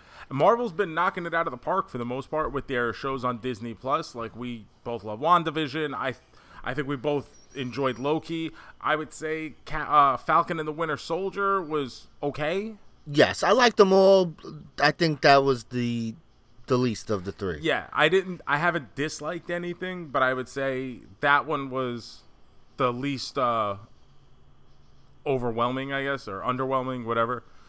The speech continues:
Speaker 1: I'm amazed at the amount of content they've been able to just pump out, and that just goes to show you, like, how many great people who understand their brand and their I P that they have under their umbrella right now.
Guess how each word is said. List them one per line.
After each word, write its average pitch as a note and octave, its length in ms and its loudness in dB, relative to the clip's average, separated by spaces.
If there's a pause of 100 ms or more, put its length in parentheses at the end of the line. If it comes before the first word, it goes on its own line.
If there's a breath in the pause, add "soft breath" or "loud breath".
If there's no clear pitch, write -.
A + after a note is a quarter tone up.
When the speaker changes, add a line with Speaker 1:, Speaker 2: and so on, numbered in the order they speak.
(260 soft breath)
Speaker 1:
I'm A3 160 2
amazed G#3 320 0
at E3 100 -4
the D3+ 80 -4
amount C3 440 0
of B2 120 -6
content C#3 460 -2
they've A#2 160 -10
been C3+ 200 -6
able C#3 300 -6
to B2 120 -12
just G#2+ 240 -16
pump C3+ 440 -4
out, A#2+ 340 0 (420 soft breath)
and B2 180 -4
that D#3+ 120 0
just D#3+ 180 -8
goes D3+ 200 -2
to B2+ 60 -14
show C#3 140 -4
you, C3 140 -4
like, A2+ 180 -6
how C3+ 240 4
many C#3 280 -4
great A2 440 -8
people B2+ 400 -8
who A#2+ 180 -8
understand A#2+ 840 -6
their A#2 400 -2
brand A2+ 520 -6
and G#2 120 -10
their A2+ 240 -6
I A2+ 180 -2
P B2+ 260 -8
that A2 180 -8
they A#2+ 160 -6
have A#2 240 -2
under A2+ 280 -6
their G#2+ 180 -6
umbrella G2 400 -6
right F2 220 -10
now. F2+ 240 -14